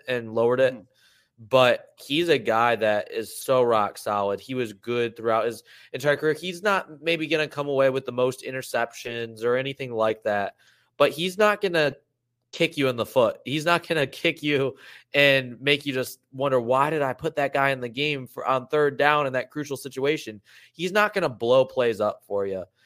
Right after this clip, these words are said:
Speaker 1: And I think that's a big thing when you talk about just, like, a kinda under the radar signing. Julian Blackmon makes a lot of sense for the Steelers. I really like that one. Obviously, Kearse, uh,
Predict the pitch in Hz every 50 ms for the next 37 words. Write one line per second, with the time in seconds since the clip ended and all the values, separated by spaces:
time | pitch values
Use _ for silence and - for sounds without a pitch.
0 | _ _ _ - 127 127 123 123 120 117 120 - - 127 127 120 160 156 143 139
1 | - 135 110 95 123 123 117 - - 123 120 117 113 117 117 117 113 113 113 113
2 | 107 107 92 107 - 139 135 131 135 127 113 120 - - 123 120 107 117 110 107
3 | 98 - - _ _ _ _ - 185 185 - - 147 151 143 139 127 117 107 120
4 | 120 120 120 117 113 107 104 98 - - 123 117 117 117 107 101 95 92 92 _
5 | _ _ _ _ _ _ - 143 175 180 135 104 123 127 127 - 120 110 110 110
6 | - 107 98 95 98 107 110 113 110 107 - - 113 110 - - 104 101 - -
7 | 110 107 101 110 117 120 110 101 101 107 117 113 110 107 107 104 104 - 110 107
8 | 107 113 127 147 143 135 123 120 107 - - 110 107 101 - - - _ _ _
9 | _ _ _ - 117 113 110 104 101 101 -